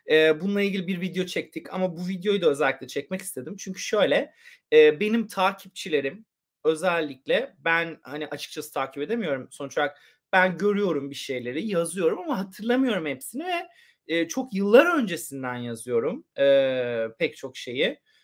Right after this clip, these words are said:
E, o yüzden nedir onun adı? Takipçilerim sağ olsunlar, e, benim için, e, şey yapmışlar, yazmışlar. Mesela Hürriyet'teki, şöyle göstereyim, Hürriyet'teki bir,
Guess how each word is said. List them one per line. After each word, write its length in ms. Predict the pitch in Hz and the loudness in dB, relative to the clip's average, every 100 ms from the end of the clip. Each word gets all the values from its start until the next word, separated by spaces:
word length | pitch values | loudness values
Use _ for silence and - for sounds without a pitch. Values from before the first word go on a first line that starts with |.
| _ | _
E, 280 | - 151 151 | -2 2 4
o 320 | 151 151 196 | 2 0 0
yüzden 540 | 233 226 202 220 254 262 _ _ _ _ _ _ _ _ _ _ | 0 0 -2 0 0 -6 _ _ _ _ _ _ _ _ _ _
nedir 300 | 151 180 160 | -6 -4 0
onun 220 | 170 156 | -2 -2
adı? 220 | 160 170 226 | -4 -6 -2
Takipçilerim 720 | 220 196 - - - 170 190 | 0 0 -2 -12 -4 -4 -4
sağ 260 | - 202 | -2 0
olsunlar, 520 | 180 - 147 170 240 254 _ _ _ | 0 -4 -6 -2 -2 -4 _ _ _
e, 380 | 147 156 156 147 151 | 0 2 2 0 -2
benim 240 | 208 196 | -4 -4
için, 480 | 175 - 214 247 277 - | -6 -6 -4 -4 -6 -10
e, 500 | 160 156 151 143 113 | -6 -4 -2 -4 -6
şey 180 | - 196 | -2 0
yapmışlar, 500 | 160 - 127 - 90 | 0 -2 -10 -8 -4
yazmışlar. 800 | 160 165 151 123 - 180 262 - _ _ - | 0 0 -2 -8 -2 -2 -2 -8 _ _ -2
Mesela 520 | 240 233 156 - - _ - - | 0 2 0 0 -6 _ -16 -6
Hürriyet'teki, 1160 | 214 233 233 254 240 - 226 226 - 214 349 _ _ _ _ _ _ - | 0 0 2 4 2 0 -8 -4 0 0 0 _ _ _ _ _ _ -20
şöyle 600 | - 180 143 156 - _ _ | 2 4 6 4 0 _ _
göstereyim, 600 | - 143 139 - 139 170 208 | -6 -2 -2 -4 -8 -6 -10
Hürriyet'teki 960 | - 190 185 180 180 165 - 208 202 | -8 -4 -2 -2 -4 -10 -10 -12 -6
bir, 460 | 170 185 190 - | -4 -4 -6 -18